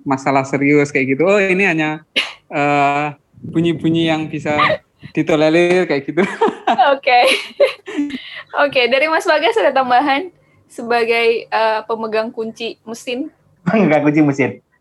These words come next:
Speaker 3: Jadi gini, kita itu melakukan perawatan itu pasti dengan, sesuai dengan S O P dan itu ya. Sama kayak di engine itu pun juga ada manualnya, sama kayak, kayak di Mas T W komponen itu. Kalau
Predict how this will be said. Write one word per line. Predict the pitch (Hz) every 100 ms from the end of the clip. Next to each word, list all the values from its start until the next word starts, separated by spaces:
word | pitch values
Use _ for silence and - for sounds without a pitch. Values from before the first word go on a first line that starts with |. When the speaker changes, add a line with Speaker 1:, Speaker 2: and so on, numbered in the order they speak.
| _
Speaker 3:
Jadi | - 143 190
gini, | 170 151 131 107 - - - - -
kita | 156 170 190
itu |
melakukan | 220 202 190 175 170 165
perawatan | 156 147 139 139 156 160
itu | 190 185 - _ _
pasti | 147 190 185
dengan, | 127 123 123 120
sesuai | 131 - 131 123
dengan | 113 113 113
S | 113
O | 113
P | - 120 120
dan | 104
itu | 104 113 104
ya. | 90 - _
Sama | - 123 135
kayak | 135 127
di | 123
engine | 113 113 135 127
itu | 143
pun | 165 147
juga | 123 110
ada | 110 107
manualnya, | 110 113 107 - 139 151 156 -
sama | _ - 151 151
kayak, | 147 147 131 -
kayak | 131 135
di | 127 120
Mas | 117
T | 113
W | 113 110
komponen | 107 104 101 101 95
itu. | - 98 - - - - - - -
Kalau | - 151 151 151